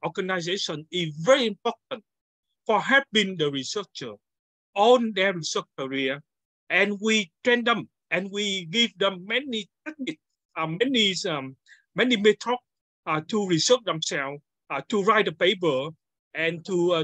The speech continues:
to, to, to, uh, to, to, to make the hypothesis, and to collect the da-, data. And after that, we can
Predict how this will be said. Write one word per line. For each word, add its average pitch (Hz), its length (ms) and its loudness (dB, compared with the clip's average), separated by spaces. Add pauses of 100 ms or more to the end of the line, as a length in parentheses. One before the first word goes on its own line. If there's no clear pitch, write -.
to, 151 300 -4
to, 151 380 -4 (100)
to, 151 300 -8
uh, 139 180 -8
to, 165 120 -12
to, 170 200 -18
to 175 80 -2
make 175 200 -2 (100)
the 123 100 -8 (280)
hypothesis, 180 680 -6 (460)
and 160 160 0
to 165 100 -6
collect 190 380 2
the 127 120 -4
da-, 165 180 -6
data. 139 420 -6 (320)
And 170 120 -6 (160)
after - 200 -6
that, 175 200 -2 (440)
we 233 160 4
can 247 380 -2